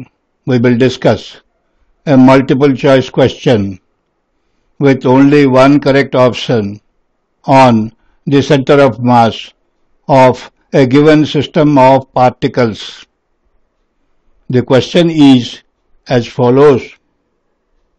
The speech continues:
Three particles of masses fifty grams, hundred grams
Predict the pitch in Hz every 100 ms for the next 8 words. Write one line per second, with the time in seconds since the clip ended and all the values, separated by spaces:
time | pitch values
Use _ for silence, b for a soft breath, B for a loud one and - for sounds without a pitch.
0 | _ _ _ _ _ _ _ _ _ _
1 | _ _ _ _ _ _ _ _ _ _
2 | _ _ _ _ _ _ _ _ _ _
3 | _ _ _ _ _ _ _ 156 151 165
4 | 165 143 147 - 127 143 135 120 - _
5 | _ 135 113 127 135 143 - 151 123 110
6 | - _ _ _ 143 - 175 165 147 135
7 | 131 123 117 - _ _ _ - 143 143
8 | 165 170 139 139 131 127 127